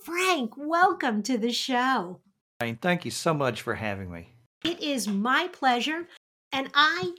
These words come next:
Speaker 1: love conversations around productivity, and I love talking about how to use tools that I've sort of signed up for. So where do you start when you're talking to people who have kinda moved away from the paper planner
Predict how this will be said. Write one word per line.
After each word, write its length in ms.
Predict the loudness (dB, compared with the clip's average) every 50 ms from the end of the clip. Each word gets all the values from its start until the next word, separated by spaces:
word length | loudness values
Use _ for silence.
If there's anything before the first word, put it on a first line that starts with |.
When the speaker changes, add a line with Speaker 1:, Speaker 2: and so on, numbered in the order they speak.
| _ _ -10
Speaker 1:
love 640 | -6 -6 -4 -2 2 4 4 6 6 4 2 0 -6
conversations 920 | -8 -4 -4 -2 -2 -2 -4 -4 -2 -2 -2 -2 -2 -2 0 0 0 0 -2 -2
around 480 | -2 -2 0 0 0 0 0 -2 -4 -4
productivity, 720 | -6 -6 -4 -4 -8 -8 -6 -6 -6 -6 -6 -10 -10 -6
and 100 | -2 0
I 100 | 0 0
love 600 | 0 0 -2 -2 2 2 4 4 4 2 0 -6
talking 480 | -10 -2 0 0 0 0 -2 -4 -2 -2
about 320 | 0 2 2 2 0 0 -4 -10 -16 -16 -16 -14 -10
how 220 | -6 -4 -2 0
to 80 | 0 0
use 640 | 0 0 0 0 2 2 2 2 2 0 0 0
tools 640 | -2 -4 -6 -4 -2 0 2 2 2 2 2 0 -4 -6 -16 -20 _ _ _ -14
that 320 | -10 -2 0 2 4 4
I've 120 | 4 2
sort 240 | 2 0 -2 -2 -2
of 80 | -2 0
signed 400 | 0 0 0 0 0 0 2 0
up 180 | 0 -2 -4 -10 _
for. 260 | -8 -6 -6 -6 -10 -10 -4
So 640 | -2 0 2 2 2 0 0 0 -2 -2 -4 -6 _ _ _ _ _ _ -12
where 340 | -8 -2 2 4 4 4 4
do 60 | 4
you 160 | 4 2 2 0
start 520 | 0 0 0 2 2 0 0 0 -2 -4
when 160 | 0 2 2 2
you're 180 | 2 0 -2
talking 440 | -4 -2 -2 -2 -2 -2 -6 -8 -10
to 100 | -10 -10
people 400 | -8 -6 -6 -6 -4 -2 0 2
who 80 | 2 2
have 160 | 2 -2 -6
kinda 560 | -10 -4 -2 -2 -2 0 2 0 0 0 -2 -10 _ -2
moved 320 | 0 0 0 0 -2 -4 -6
away 500 | -6 -4 -4 -2 2 2 2 2 0 -2
from 200 | -4 -8 -10 -10
the 100 | -10 -10
paper 360 | -8 -6 -6 -6 -6 -8 -10
planner 680 | -10 -8 -2 0 0 2 2 0 0 -2 -6 -8 -10